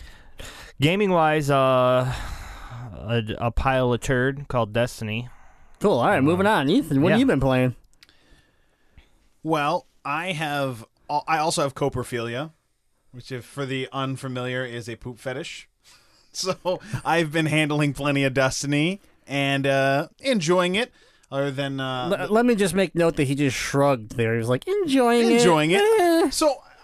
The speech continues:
Speaker 3: again, I don't, I don't know if we wanna get into now in a few or in a few minutes, but I think our complaint is all really similar.
Speaker 2: Yeah, we'll get into it in a few minutes.
Speaker 3: Okay, we'll wait.
Speaker 2: Yeah.
Speaker 3: A, we'll wait a little bit. Uh, but really, that's, that's been my week.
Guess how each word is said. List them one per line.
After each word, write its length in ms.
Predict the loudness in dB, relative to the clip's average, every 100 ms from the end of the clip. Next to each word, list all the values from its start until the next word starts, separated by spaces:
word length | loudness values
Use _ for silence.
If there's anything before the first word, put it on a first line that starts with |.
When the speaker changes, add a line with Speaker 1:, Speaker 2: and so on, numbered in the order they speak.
| -10
Speaker 3:
again, 280 | -4 -2 0
I 140 | 2 2
don't, 280 | 2 0 -4 _
I 80 | -2
don't 120 | -2
know 120 | 0 0
if 80 | 0
we 40 |
wanna 180 | 0 0
get 120 | 0 -4
into 180 | -6
now 280 | -4 -2 -2
in 40 | -2
a 40 |
few 220 | -6 -8 -6
or 240 | -4 -2
in 40 |
a 40 | -4
few 180 | -4 -2
minutes, 220 | -2 0
but 80 | 0
I 40 |
think 180 | 0 -2
our 120 | -2 -2
complaint 480 | -6 -10 -10 -10 -8
is 160 | -6
all 140 | -4 -4
really 240 | -4 -4
similar. 480 | -4 -4 -6 -8 -14 -18 -18 -20 -20 -20 -2
Speaker 2:
Yeah, 80 | 0
we'll 100 | 2
get 60 | 2
into 180 | 0
it 20 | -4
in 60 |
a 40 | -4
few 120 | -8
minutes. 200 | -8 -8
Speaker 3:
Okay, 220 | -2 0
we'll 140 | 2 2
wait. 160 | 4
Speaker 2:
Yeah. 80 | 2
Speaker 3:
A, 140 | 0
we'll 180 | -2 0
wait 120 | 2
a 40 | 2
little 220 | 2 2
bit. 180 | 0 -2
Uh, 240 | -2 0 0
but 200 | -4 -8 0
really, 240 | 2 2
that's, 360 | 2 -4 -6 -6
that's 240 | -6 -6
been 200 | -8 -6
my 220 | -4 -6
week. 400 | -4 -4 -4 -8